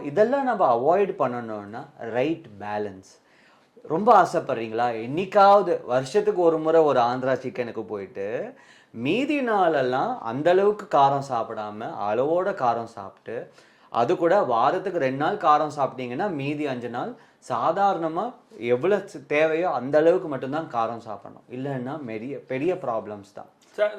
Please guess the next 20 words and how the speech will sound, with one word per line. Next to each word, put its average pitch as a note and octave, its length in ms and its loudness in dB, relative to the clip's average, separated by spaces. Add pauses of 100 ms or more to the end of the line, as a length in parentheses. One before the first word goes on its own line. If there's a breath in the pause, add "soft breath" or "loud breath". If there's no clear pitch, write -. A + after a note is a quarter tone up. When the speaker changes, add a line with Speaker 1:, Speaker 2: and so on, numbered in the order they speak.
Speaker 2:
அதே D#3+ 200 -4
மாதிரி G3+ 200 -4
இந்த D3 160 -8
பைல்ஸ்லயுமே, E3 720 -4 (460 soft breath)
அஹ், A#2 220 -10
உள் C4+ 240 -4
மூலம் G#3 380 -2
வெளி D#3+ 240 -4
மூலம்னு D3 400 -8
சொல்லிட்டு B2 280 -10
ரெண்டு A2+ 220 -10
சொல்லுவாங்க A2 420 -12
சார். G2+ 180 -20
So - 100 -14
அப்படின்னா E3 320 -8
என்ன A#2+ 160 -14
சார் G#2 180 -20
ஃபர்ஸ்ட்? - 260 -20 (260 soft breath)
Speaker 1:
அதாவது G3 360 2
வந்து C#3+ 280 0